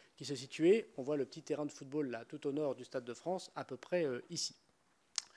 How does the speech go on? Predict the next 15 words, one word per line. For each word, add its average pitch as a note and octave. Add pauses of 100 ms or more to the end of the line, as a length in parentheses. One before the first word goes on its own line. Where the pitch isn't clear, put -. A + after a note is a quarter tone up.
(280)
Jusqu'à F#3
dix-huit G3
heures F3+
quarante-cinq, D3+
parallèlement, D3
les D#3+
arrivées E3
sont -
importantes, G3 (560)
mais G#3 (160)
pour E3+
la D3+
police D#3+
mépri-, F3+
maîtrisée F#3